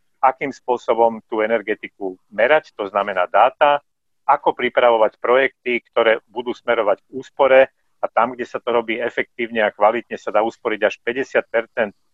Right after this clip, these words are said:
energie, ktorú nemusíme vyrobiť ani z obnoviteľných zdrojov, ani z iných. To znamená, že toto je jedna cesta a tá druhá cesta je hľadať spôsob, ako v tých, e, územiach dostať, e,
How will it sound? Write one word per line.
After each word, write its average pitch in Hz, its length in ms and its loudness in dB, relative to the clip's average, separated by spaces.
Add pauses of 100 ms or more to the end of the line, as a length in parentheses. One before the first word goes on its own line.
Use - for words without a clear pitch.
(260)
energie, 120 640 2 (160)
ktorú 107 180 -2
nemusíme 120 540 -4
vyrobiť 117 560 -2 (320)
ani 123 240 0
z 113 80 -4
obnoviteľných 117 680 -2
zdrojov, 117 380 2
ani 107 220 -2
z 101 160 -10
iných. 147 260 -8 (480)
To 104 80 -14
znamená, 113 400 0
že 107 240 -2
toto 120 320 0
je 98 160 2
jedna 131 240 -2
cesta 139 480 0 (240)
a - 80 -4
tá 107 160 -4
druhá 127 320 0
cesta - 380 -4
je 92 100 0
hľadať 113 320 2
spôsob, 113 480 -2 (400)
ako 117 300 -4
v - 100 -20
tých, 107 160 -8
e, 104 240 2 (400)
územiach 127 560 0 (560)
dostať, 120 360 0 (100)
e, - 20 -4